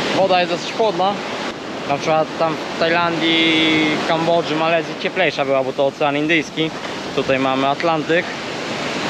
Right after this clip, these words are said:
Ale i tak jest w porządku. Jakby łatwo się przyzwyczaić. Ale naprawdę podoba mi się ten widok,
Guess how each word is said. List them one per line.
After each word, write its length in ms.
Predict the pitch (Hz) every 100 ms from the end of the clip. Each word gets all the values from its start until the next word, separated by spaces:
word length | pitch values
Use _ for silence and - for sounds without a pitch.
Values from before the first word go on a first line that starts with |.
| 135
Ale 500 | 139 147 160 160 160 165 165 165 165 208
i 20 |
tak 220 | 180 120
jest 120 | 151
w 140 | 151 -
porządku. 360 | 147 143 131 - - - - - - - - -
Jakby 180 | 185 202
łatwo 260 | 208 -
się 100 | 185
przyzwyczaić. 640 | 175 196 180 185 165 127 95 - - - - - - - - - - - - - - - - - - - -
Ale 100 | 151
naprawdę 300 | 156 160 139
podoba 280 | 156 160 156
mi 80 | 147
się 80 |
ten 180 | - 156
widok, 220 | 151 135